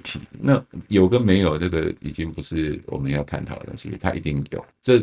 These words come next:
这个有，你有没有能力去辨识它是好还是不好？我，我举一个例，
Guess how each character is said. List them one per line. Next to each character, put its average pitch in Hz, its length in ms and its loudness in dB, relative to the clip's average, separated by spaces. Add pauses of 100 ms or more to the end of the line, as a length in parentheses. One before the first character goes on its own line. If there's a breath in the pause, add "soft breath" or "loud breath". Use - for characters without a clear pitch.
这 117 140 -2
个 87 160 2
有， 69 180 0
你 78 120 -2
有 78 100 -2
没 82 80 -2
有 76 80 -2
能 71 120 -2
力 80 120 0
去 78 240 -6
辨 78 200 2
识 76 260 -2
它 73 240 0
是 73 160 -6
好 - 280 -6
还 60 80 -8
是 82 140 -8
不 82 180 -6
好？ - 280 -12 (180)
我， 90 180 2
我 110 120 6
举 78 200 4
一 85 60 4
个 87 100 6
例， 90 300 2